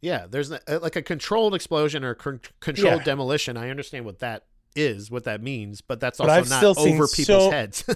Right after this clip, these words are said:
Speaker 1: <laughs>
Speaker 2: I was gonna say, I've still seen so many videos of a brick fly past somebody's head as they're recording.
Speaker 1: Yeah, how many, a-, again, speaking of, shout out to Reddit, uh, <laughs> there's a, there's a weird, like, like, the, how many of those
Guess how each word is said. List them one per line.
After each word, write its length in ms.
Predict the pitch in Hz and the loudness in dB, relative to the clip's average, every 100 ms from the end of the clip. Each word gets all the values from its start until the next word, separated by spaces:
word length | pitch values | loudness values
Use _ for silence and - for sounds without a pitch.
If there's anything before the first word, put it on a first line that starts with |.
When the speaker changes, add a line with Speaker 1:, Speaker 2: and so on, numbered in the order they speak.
| - | -6
Speaker 1:
<laughs> 220 | - - 165 | -18 -4 2
Speaker 2:
I 60 | |
was 140 | 170 180 | 4 4
gonna 120 | 185 | 2
say, 180 | 202 160 | 2 4
I've 180 | 170 170 | 2 2
still 360 | - 208 180 | 2 4 4
seen 260 | 151 175 139 | 0 -8 -8
so 440 | - - 190 190 185 | -10 2 6 6 6
many 200 | 180 175 | 2 0
videos 380 | 165 160 151 | 0 0 -2
of 100 | 139 | -4
a 80 | 131 | -8
brick 360 | 113 135 143 - | -4 -2 -2 -4
fly 320 | - 151 139 | -4 0 0
past 340 | 131 135 - | 0 -4 -2
somebody's 460 | 156 143 135 131 123 | -4 -2 -4 -4 -4
head 200 | 135 135 | -4 -4
as 140 | 123 | -6
they're 180 | 117 127 | -4 -4
recording. 600 | 120 - 143 120 110 101 | -4 -4 -2 -2 -4 -2
Speaker 1:
Yeah, 100 | 240 | -2
how 180 | - 233 | 2 0
many, 220 | 302 247 | 0 -4
a-, 140 | 160 180 | -2 -4
again, 300 | 156 226 120 | 0 -2 -2
speaking 400 | - 151 139 156 | -8 -8 -6 -4
of, 240 | 131 127 - | -4 -6 -4
shout 180 | 135 135 | 0 0
out 100 | - | -2
to 80 | |
Reddit, 260 | 151 190 104 _ 120 | -4 -2 -4 _ -8
uh, 200 | 120 120 - - 214 160 - | -6 2 2 4 0 -2 -8
<laughs> 160 | - - | -18 -2
there's 300 | 147 147 147 | 2 2 0
a, 220 | 143 139 | -2 -2
there's 340 | 131 143 156 147 | -4 -4 -2 -4
a 80 | |
weird, 360 | 135 160 165 156 | -2 -2 -2 -2
like, 360 | 139 127 - _ _ _ _ _ _ _ | -4 -4 -6 _ _ _ _ _ _ _
like, 220 | 135 113 | -8 -8
the, 100 | - | -10
how 100 | 147 | -6
many 140 | 165 160 | -4 -2
of 60 | 143 | -2
those 240 | 135 | -4